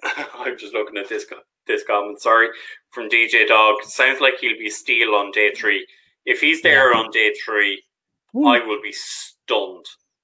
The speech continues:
Speaker 1: This guy will be gone
Speaker 2: Um,
Speaker 1: middle
Speaker 2: hold
Speaker 1: of
Speaker 2: on,
Speaker 1: round
Speaker 2: wait.
Speaker 1: three, I think."
Speaker 2: Wait, wait, wait, one minute, I'll tell you now, 'cause I know his draft stock is falling.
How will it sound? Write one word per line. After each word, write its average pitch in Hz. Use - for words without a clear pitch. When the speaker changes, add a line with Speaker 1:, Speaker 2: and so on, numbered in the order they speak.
Speaker 1:
This 131
guy 120
will 107
be 104
gone 101
Speaker 2:
Um, 135
Speaker 1:
middle 113
Speaker 2:
hold 110
Speaker 1:
of 104
Speaker 2:
on, 104
Speaker 1:
round 101
Speaker 2:
wait. -
Speaker 1:
three, 95
I 92
think." 95
Speaker 2:
Wait, 135
wait, 127
wait, 131
one 123
minute, 127
I'll 113
tell 117
you 113
now, 107
'cause 104
I 110
know 123
his 135
draft 131
stock 101
is 107
falling. 110